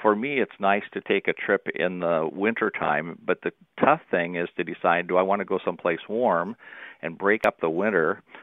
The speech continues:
or do I wanna go someplace cold and hit the mountains and skiing and, uh, things like that? So I think I tend to go to the warm areas. Um, I think one of mine is kind of the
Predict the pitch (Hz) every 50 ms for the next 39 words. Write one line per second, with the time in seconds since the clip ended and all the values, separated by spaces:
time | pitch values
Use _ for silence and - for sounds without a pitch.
0 | - _ - 85 90 90 92 98 101 98 85 92 95 92 - 90 90 - - 85
1 | 80 - - - - 110 104 101 92 87 92 90 80 - 82 85 87 90 92 90
2 | 85 90 90 80 - 80 78 78 - - - 95 92 95 95 95 92 90 82 80
3 | 82 80 78 _ _ - - - - - - - - 80 80 80 78 80 80 -
4 | 90 87 90 - - 85 78 - - 98 92 92 87 87 - - - 87 80 -
5 | - - - - - _ - - - - 127 123 - - 117 110 101 - 95 -
6 | 98 95 95 95 - - - 98 90 90 90 90 90 90 - - - - - -
7 | - - - - 92 101 95 92 92 98 101 107 113 110 - 85 80 80 80 80
8 | 78 76 82 92 104 101 - - - - - 87 87 87 87 78 104 - - 127
9 | 117 107 107 110 110 101 90 87 98 107 107 95 85 - - - 104 98 92 85
10 | 82